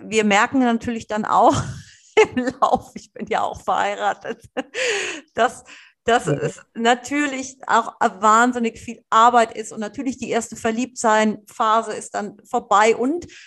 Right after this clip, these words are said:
Speaker 1: man ist dann auf einmal mit dem Ehepartner auch,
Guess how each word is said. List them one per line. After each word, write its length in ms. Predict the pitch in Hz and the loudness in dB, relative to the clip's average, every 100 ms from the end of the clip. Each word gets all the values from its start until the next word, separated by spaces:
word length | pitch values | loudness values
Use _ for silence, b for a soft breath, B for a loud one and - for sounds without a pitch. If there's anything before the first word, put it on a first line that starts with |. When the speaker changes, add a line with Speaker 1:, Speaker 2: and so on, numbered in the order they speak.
| B | B
Speaker 1:
man 160 | 220 226 | -4 -4
ist 200 | 254 - | -6 -4
dann 140 | 254 | -2
auf 160 | 226 - | -2 -2
einmal 320 | 220 240 240 | -2 0 2
mit 220 | 226 226 | 0 -2
dem 320 | 220 214 196 _ | -6 -6 -8 _
Ehepartner 880 | 240 277 269 254 247 247 240 - | -2 0 2 2 2 2 -2 0
auch, 340 | 208 214 208 | 0 0 -2